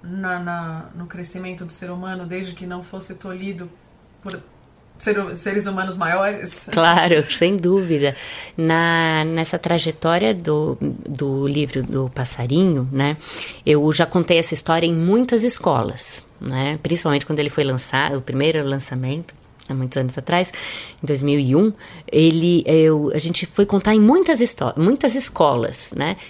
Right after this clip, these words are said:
Speaker 2: de crianças que não tinham passado necessariamente por uma perda, e era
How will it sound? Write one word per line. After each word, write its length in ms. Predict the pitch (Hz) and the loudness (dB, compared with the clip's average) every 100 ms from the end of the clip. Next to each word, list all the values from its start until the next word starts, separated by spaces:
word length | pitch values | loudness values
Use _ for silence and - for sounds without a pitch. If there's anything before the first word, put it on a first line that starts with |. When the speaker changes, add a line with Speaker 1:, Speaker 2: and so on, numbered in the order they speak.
| - | -4
Speaker 2:
de 140 | 226 | -2
crianças 480 | 320 - 294 320 427 | 0 2 2 2 0
que 140 | - | 2
não 160 | 381 494 | 0 0
tinham 220 | - 277 | 0 0
passado 500 | 254 214 208 196 233 | 2 2 2 2 4
necessariamente 720 | 240 208 226 - 214 208 196 - | 4 2 2 2 2 2 0 -4
por 160 | - | -4
uma 140 | 202 202 | -2 -2
perda, 500 | - 170 151 143 139 | 0 0 0 -4 -4
e 120 | 180 185 | 0 2
era 280 | 214 240 | 4 2